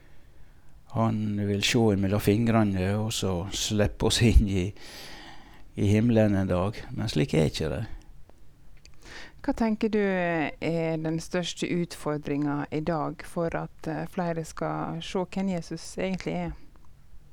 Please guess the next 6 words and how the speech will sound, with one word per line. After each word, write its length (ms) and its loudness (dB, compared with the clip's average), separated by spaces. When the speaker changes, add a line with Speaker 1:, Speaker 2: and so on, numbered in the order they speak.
Speaker 1:
Eh, 340 6
det 380 6
er 240 6
å 400 4
forkynne 800 6
ordet, 580 -2